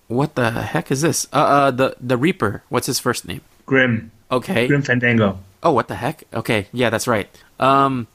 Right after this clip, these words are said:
Speaker 1: the Iron Fist, the King of the Iron Fist tournament.
Speaker 2: Huh?
Speaker 1: Uh,
Speaker 2: Uh.
Speaker 1: Law, Forest Law is in it. Um, so it's
Speaker 2: Oh,
Speaker 1: Hong
Speaker 2: Tekken.
Speaker 1: Yeah, okay. Um, this game is, uh, w-, when the ground shakes and it is, it's a
Speaker 2: Earth.
Speaker 1: first, okay.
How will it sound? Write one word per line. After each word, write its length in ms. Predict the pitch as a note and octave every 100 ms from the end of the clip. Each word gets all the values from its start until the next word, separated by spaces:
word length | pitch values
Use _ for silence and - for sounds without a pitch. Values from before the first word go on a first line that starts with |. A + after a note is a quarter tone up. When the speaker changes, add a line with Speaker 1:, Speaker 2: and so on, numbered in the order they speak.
| _ -
Speaker 1:
the 120 | C3
Iron 240 | C#3+ D3+
Fist, 400 | C3+ D3 - - - _
the 100 | -
King 220 | A#2 C#3+ C#3
of 60 |
the 60 | A#2+
Iron 180 | G2 A#2
Fist 300 | G#2+ G#2+ -
tournament. 320 | - G2+ G2 - _ -
Speaker 2:
Huh? 640 | - - - A3 C#4 E4+ D#4+ _ _
Speaker 1:
Uh, 40 | C#3+
Speaker 2:
Uh. 460 | E3 D#3+ E3+ F3 - _
Speaker 1:
Law, 360 | D3 D3 E3+ F3
Forest 380 | - E3 E3+ C#3+
Law 180 | C#3
is 140 | D3+ C#3+
in 100 | D3+
it. 200 | D3 - -
Um, 480 | A#2 A2+ A2 G#2+ - - -
so 220 | - C3
it's 100 | C3+
Speaker 2:
Oh, 240 | F3 F#3 E3
Speaker 1:
Hong 80 | B2
Speaker 2:
Tekken. 440 | E3+ D3 A2+ G2+ -
Speaker 1:
Yeah, 220 | B2+ G#2 -
okay. 200 | - G#2 -
Um, 680 | - A#2 B2 B2+ A#2+ A#2 A#2
this 200 | C3 C3
game 360 | C#3 C#3+ D3 C3
is, 340 | A#2+ A2+ G#2
uh, 500 | - A2+ A2 A2 G#2+ -
w-, 180 | A#2 -
when 200 | B2+ B2+
the 40 |
ground 520 | G#2+ B2 C3 C3+ C3+ A#2+
shakes 840 | - - - B2 A#2+ F3+ - -
and 460 | - A#2 A2+ A2 -
it 160 | A2
is, 520 | A2 G#2+ G#2+ G#2 - - _ _ -
it's 80 | C3+
a 60 |
Speaker 2:
Earth. 200 | C#3 C#3+
Speaker 1:
first, 140 | - _ _
okay. 380 | - A2+ G#2+ D#3